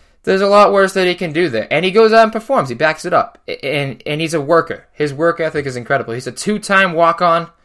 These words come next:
And not only is he a two-time walk-on, he won the Heisman as a, as a walk-on. So the critiquing of Baker and his personality, it, it, it gets old.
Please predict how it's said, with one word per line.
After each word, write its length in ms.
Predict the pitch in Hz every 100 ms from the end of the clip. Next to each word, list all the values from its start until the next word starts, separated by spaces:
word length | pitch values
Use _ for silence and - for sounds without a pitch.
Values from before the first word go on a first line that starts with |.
| _ _ -
And 120 | 147
not 80 | 175
only 120 | 185
is 60 | 170
he 40 |
a 40 |
two-time 320 | 151 185 170 160
walk-on, 300 | 208 214 143
he 60 |
won 200 | 139 165
the 80 | 165
Heisman 440 | 170 220 190 104 -
as 180 | 120 120
a, 160 | 120 113
as 160 | 131 123
a 60 |
walk-on. 560 | 120 117 117 120 113 110 _ _ _ _ _ _
So 500 | - 143 131 123 - _ _ _ _ _
the 140 | - 156
critiquing 560 | 160 - 220 220 190
of 100 | 147
Baker 380 | 156 156 160 151
and 100 | 135
his 120 | 113
personality, 840 | - 160 147 127 120 127 131 127 123
it, 160 | - -
it, 320 | 127 123 _ _ _ _ _ _ -
it 140 | 147
gets 300 | 160 185 170 -
old. 460 | 156 165 175 170